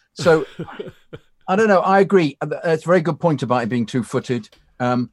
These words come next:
Speaker 1: he's obviously the man of the moment, and this is why Jorginho doesn't get in, and we're gonna talk about it, because he, he, he's, he drives forward, and Frank is really after somebody driving into the penalty area. And he does,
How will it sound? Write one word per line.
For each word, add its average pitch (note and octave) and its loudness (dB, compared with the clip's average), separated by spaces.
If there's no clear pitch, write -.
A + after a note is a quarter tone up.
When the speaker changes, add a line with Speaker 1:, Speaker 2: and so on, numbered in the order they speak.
Speaker 1:
he's C3+ -6
obviously F#3 0
the D3+ 2
man C#3 2
of C3 -2
the C#3+ 0
moment, A2+ -2
and A2+ -6
this B2 -8
is B2 -10
why A#2 0
Jorginho G#2+ -4
doesn't F#2+ -10
get G2 -4
in, G2+ -4
and F#2 -8
we're F2+ -12
gonna F#2+ -10
talk G2+ -10
about F#2 -6
it, F2+ -12
because G#2 -8
he, C3+ -8
he, D3 -6
he's, C#3+ -4
he C#3 -8
drives D#3+ 0
forward, A#2 0
and A#2+ -6
Frank D#3+ -2
is B2 -6
really C3+ 0
after A#2+ 0
somebody B2+ -2
driving A2 0
into G#2+ -4
the G2 -10
penalty G2 -6
area. E2 -12
And A2+ -2
he C#3+ 0
does, F#3 0